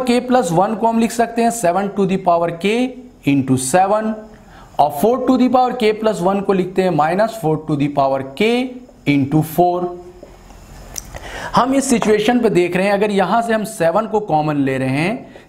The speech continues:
जैसे ही हमने सेवन को कॉमन लिया तो ये हो गया सेवन to the power k, लेकिन हमारे कंडीशन पे यहां माइनस फ़ोर है तो यहां हमने लिखा माइनस फ़ोर to the power k। तो हम यहां पर देख रहे हैं प्लस और माइनस, माइनस मतलब हमने यहां पर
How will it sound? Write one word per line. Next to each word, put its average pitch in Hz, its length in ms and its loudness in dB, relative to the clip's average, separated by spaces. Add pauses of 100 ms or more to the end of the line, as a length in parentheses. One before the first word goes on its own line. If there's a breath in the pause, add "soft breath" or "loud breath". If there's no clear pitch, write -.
जैसे 196 200 2
ही 262 60 4
हमने 254 180 4
सेवन 202 380 0
को 247 120 -2
कॉमन 190 340 0
लिया 196 200 0
तो 202 120 -4
ये 175 80 2
हो 175 120 2
गया 180 140 -2
सेवन 180 500 -2
to 233 80 0
the 226 120 0 (100)
power 151 240 0 (160)
k, 139 80 4 (520 loud breath)
लेकिन 202 220 2
हमारे 202 320 0
कंडीशन 208 460 0
पे 226 140 0
यहां 214 280 0
माइनस 165 560 -2
फ़ोर 220 200 0
है 226 140 -2
तो 226 100 -6
यहां 165 160 2
हमने 170 180 0
लिखा 165 240 -2
माइनस 156 480 -2
फ़ोर 208 260 0
to 226 120 -2
the 220 140 -2
power 226 320 -2
k। 226 140 2 (580 loud breath)
तो 247 80 4
हम 220 300 2
यहां 226 220 2
पर 214 180 0
देख 185 260 0
रहे 185 100 0
हैं 185 140 -6
प्लस 202 360 -2
और 175 140 0
माइनस, 156 440 -2
माइनस 220 480 0 (260 loud breath)
मतलब 180 260 0
हमने 233 300 0
यहां 180 220 0
पर - 340 -6